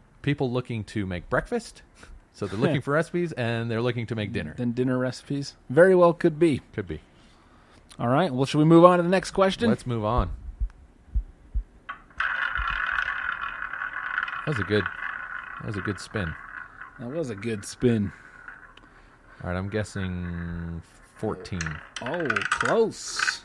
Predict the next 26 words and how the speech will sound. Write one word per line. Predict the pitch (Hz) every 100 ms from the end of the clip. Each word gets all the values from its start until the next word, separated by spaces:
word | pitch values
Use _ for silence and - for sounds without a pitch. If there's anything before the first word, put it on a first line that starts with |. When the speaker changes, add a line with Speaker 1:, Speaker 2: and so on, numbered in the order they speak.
| -
Speaker 2:
No, | 139 185 202
not | 190 165 123
so | - 113
close | - 110 101 -
now. | 104 101 -
Twenty-one. | - 240 233 160 131 123 98
Speaker 1:
Twenty-one. | - 104 95
Speaker 2:
Pretty | 113 156
close. | 151 127 117 - - - -
Uh, | - 143 147 147
let's | 147 160
see | - 160
here. | 143 127 107 - _ _ _ _ _ _ _ _ _ _ _ - _ _ _ _
Question, | - 156 - 156 147 139 135 135
that | 147
was | 139 135
number | 143 139 139 135 127 123 107 - _ _
Speaker 1:
Twenty-one. | 107 110 104 80 - -
Speaker 2:
twenty-one. | - 127 113
I | 98
already | 110
took | 104 113
the | 110
ball | 117 123 110
off. | 104 92
Jeez. | - 120 104 -